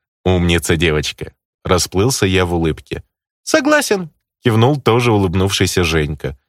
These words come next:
Чтобы хоть как-то отблагодарить его за помощь, я рассказал о Человейнике и царивших там порядках.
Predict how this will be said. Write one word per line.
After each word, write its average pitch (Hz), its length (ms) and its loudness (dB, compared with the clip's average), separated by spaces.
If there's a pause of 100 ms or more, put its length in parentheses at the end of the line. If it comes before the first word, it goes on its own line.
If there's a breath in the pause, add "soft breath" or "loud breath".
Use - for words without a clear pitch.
(440)
Чтобы 165 300 0
хоть 151 220 0
как-то 107 360 2
отблагодарить 95 680 0
его 90 140 2
за 92 160 2
помощь, 160 380 0
я 120 220 2
рассказал 90 480 0
о 80 80 0
Человейнике 123 760 0
и 104 180 -2
царивших 98 600 0
там 90 220 0
порядках. 78 640 -2